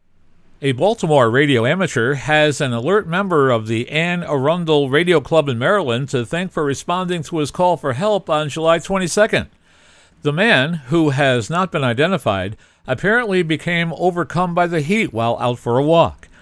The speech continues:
Not feeling well and with his cell phone dead, he reached for his handheld, which he fortunately had taken with him, and put out a call on the W three V P R one forty-seven dot zero seven five megahertz repeater.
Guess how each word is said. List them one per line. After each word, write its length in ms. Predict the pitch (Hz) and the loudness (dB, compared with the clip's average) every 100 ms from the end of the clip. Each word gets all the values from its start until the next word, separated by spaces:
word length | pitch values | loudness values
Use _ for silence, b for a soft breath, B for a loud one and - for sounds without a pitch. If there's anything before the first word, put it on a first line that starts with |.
| b b b | b b b
Not 300 | 110 147 143 | -2 -2 -2
feeling 360 | 175 196 214 117 | 0 0 0 -2
well 360 | 120 123 196 | 0 2 2
and 200 | 131 107 | 0 -2
with 160 | 120 113 | -4 -2
his 160 | 110 | -4
cell 220 | - 151 185 | 0 0 0
phone 240 | 123 101 | 0 0
dead, 340 | 143 160 95 - b b | 2 2 0 -6 b b
he 160 | - 139 | -4 -2
reached 380 | 135 196 208 - | 2 0 -2 -14
for 300 | - 170 170 | -6 -4 -2
his 260 | 170 190 | -2 -2
handheld, 580 | 160 220 220 165 139 98 | -2 -2 -2 0 0 -2
which 200 | 110 127 | -4 -4
he 140 | 113 104 | -4 -4
fortunately 600 | 160 165 160 131 131 127 | -2 -2 -4 -6 -2 -2
had 240 | 110 113 | -2 -6
taken 360 | - 120 117 120 | -4 -4 -4 -2
with 200 | 165 147 | -2 0
him, 220 | 127 131 b b b - | -2 -4 b b b -4
and 220 | 127 110 | -4 -2
put 260 | 180 185 | -2 -4
out 220 | - 170 147 | -2 -2 -2
a 80 | |
call 480 | 110 - 214 156 139 | -4 0 4 4 4
on 200 | - 127 | 0 -4
the 80 | 117 | -2
W 340 | 123 156 156 | -2 0 0
three 280 | 139 - 151 | -2 -2 0
V 200 | 131 143 | 0 0
P 220 | 147 131 139 | -2 0 2
R 320 | 156 131 131 | 4 4 2
one 200 | 123 139 | -2 -6
forty-seven 640 | 135 143 127 - 139 135 | -2 0 0 -2 -2 -2
dot 220 | 127 123 | 0 0
zero 320 | 104 135 120 113 | 0 -4 -2 -4
seven 400 | - 131 113 98 | -4 -4 -4 -6
five 440 | - 135 123 110 | -2 0 2 -2
megahertz 520 | 123 127 110 113 101 | -4 -2 -2 -2 -4
repeater. 540 | 101 90 151 120 85 | -8 0 2 2 -2